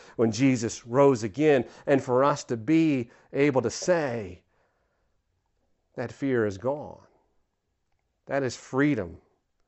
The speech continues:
many, many people do not experience because they don't truly embrace in their heart of hearts.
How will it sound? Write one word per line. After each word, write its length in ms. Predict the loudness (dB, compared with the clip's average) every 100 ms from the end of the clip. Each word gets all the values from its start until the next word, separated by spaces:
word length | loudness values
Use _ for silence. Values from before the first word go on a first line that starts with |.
| _ _ _ _ _ _ _ _ -6
many, 340 | 2 4 6
many 240 | 4 2
people 500 | 0 -6 -6 -6 -8 -10 _ _ _ -10
do 80 |
not 240 | -6 -4 -4
experience 800 | -8 -12 -6 -4 -4 -8 -18 -14
because 320 | -10 -8 -6
they 180 | -4 -2
don't 440 | -2 -2 -2 -6 _ _ _ _ _
truly 320 | -10 -2 0 2
embrace 640 | 0 0 2 2 0 -4
in 80 | -6
their 120 | -4
heart 240 | -2 -2
of 100 | -4
hearts. 640 | -6 -8 -8 -14 -20 -20